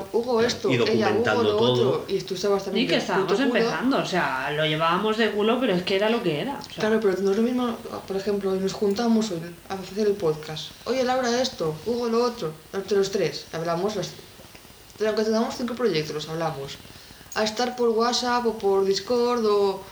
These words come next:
Speaker 1: "No puedo verte, no puedo enseñarte esto".
Speaker 3: Ya.
Speaker 1: Era mucho follón. Y dijimos, bueno, dijo Hugo, "Oye,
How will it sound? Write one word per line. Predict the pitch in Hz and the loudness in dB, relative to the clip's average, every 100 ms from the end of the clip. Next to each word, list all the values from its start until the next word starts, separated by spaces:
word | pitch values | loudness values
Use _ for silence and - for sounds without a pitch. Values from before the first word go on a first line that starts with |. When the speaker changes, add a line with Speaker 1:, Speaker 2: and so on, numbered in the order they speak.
| - - - | -20 -20 -8
Speaker 1:
"No | 208 220 | -2 0
puedo | 226 233 | 2 2
verte, | 220 233 247 | 4 2 -2
no | 240 | -2
puedo | 214 | 0
enseñarte | 208 214 202 196 202 240 | 0 0 -2 0 0 0
esto". | 262 - 247 254 - | 0 -2 -2 -4 -8
Speaker 3:
Ya. | 240 202 185 143 151 - - | -4 2 2 0 -4 -14 -6
Speaker 1:
Era | 208 220 | -2 2
mucho | 202 190 | 2 0
follón. | 180 - 160 151 | -6 -8 -8 -10
Y | 175 | -6
dijimos, | 185 190 170 160 156 151 - - | -6 -6 -6 -4 -4 -6 -10 -4
bueno, | 196 | -4
dijo | 156 165 180 | -2 -2 -2
Hugo, | 170 160 | -2 -2
"Oye, | 190 202 151 | -2 -2 -4